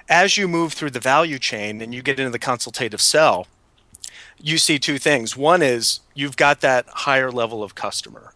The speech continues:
and you've got those tighter relationships. Those are human-based. They're gonna exist. But at the same token, we see that that scale is gonna move, that we'll see more and more technology can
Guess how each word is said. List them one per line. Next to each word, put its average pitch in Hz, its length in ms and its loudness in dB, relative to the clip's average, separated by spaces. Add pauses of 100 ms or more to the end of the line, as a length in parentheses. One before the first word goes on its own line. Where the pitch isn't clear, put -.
and 127 140 -2
you've 127 140 -6
got 135 200 2
those 120 180 -6
tighter 123 380 -4
relationships. 107 760 -6 (480)
Those 151 240 0
are 156 100 0
human-based. 131 840 -4 (240)
They're 127 100 -4
gonna 120 220 -2
exist. 107 480 -4 (180)
But 147 100 0
at 147 60 -8
the 156 60 0
same 202 240 2
token, 147 560 0 (300)
we 151 140 -2
see 185 300 0
that 143 320 4 (180)
that 165 220 2
scale 170 320 0
is 135 100 -2
gonna 135 180 -6
move, 139 320 -6
that 120 120 -6
we'll 151 120 -8
see 147 200 -2
more 156 400 2
and 147 100 0
more 165 200 2
technology 143 680 0
can 123 260 -6